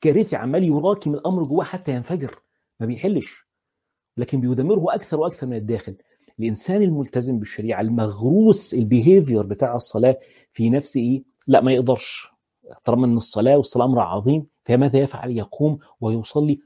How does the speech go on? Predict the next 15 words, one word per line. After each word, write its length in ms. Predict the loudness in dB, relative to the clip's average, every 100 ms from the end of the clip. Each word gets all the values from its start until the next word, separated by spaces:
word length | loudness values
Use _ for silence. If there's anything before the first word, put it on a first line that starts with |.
| _
رغماً 420 | 2 2 2 -2
عنه، 200 | -2 -4
يكسر 560 | 0 4 4 4 0 0
دائرة 400 | 0 2 4 4 2
الافويدنس 720 | 0 -2 2 2 4 0 -2
هذه 440 | -2 -2 -2 -4 -8 -4
ويكسر 340 | 2 2 2 0
دائرة 300 | 2 2 2
الانعزال، 500 | 0 0 2 2 0 _
ويقوم 440 | -4 -4 0 0 0 -6
ويتوضأ 440 | -8 0 2 2 -2 -4 -2
ويصلي 440 | 0 0 0 0
ويقول: 360 | 0 -2 -4 -4
"الله 400 | -2 -4 -4 -12
أكبر". 300 | -16 -20